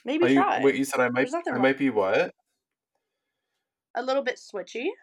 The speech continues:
Speaker 2: Switchy. Oh, I thought you said bitchy. I was like, "Well, we know. We know I'm
Speaker 1: That
Speaker 2: bitchy."
Speaker 1: too, but I wouldn't say that. Fuck.
Speaker 2: Right.
Speaker 1: <laughs>
Speaker 2: I'm bitchy switchy.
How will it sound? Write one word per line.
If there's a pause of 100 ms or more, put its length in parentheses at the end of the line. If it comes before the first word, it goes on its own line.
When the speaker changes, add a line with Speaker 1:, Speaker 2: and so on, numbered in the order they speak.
(880)
Speaker 2:
Switchy.
Oh,
I
thought
you
said
bitchy.
I
was
like,
"Well,
we
know. (480)
We
know
I'm
Speaker 1:
That
Speaker 2:
bitchy."
Speaker 1:
too,
but (440)
I (600)
wouldn't
say
that. (560)
Fuck. (120)
Speaker 2:
Right.
Speaker 1:
<laughs> (1120)
Speaker 2:
I'm
bitchy
switchy.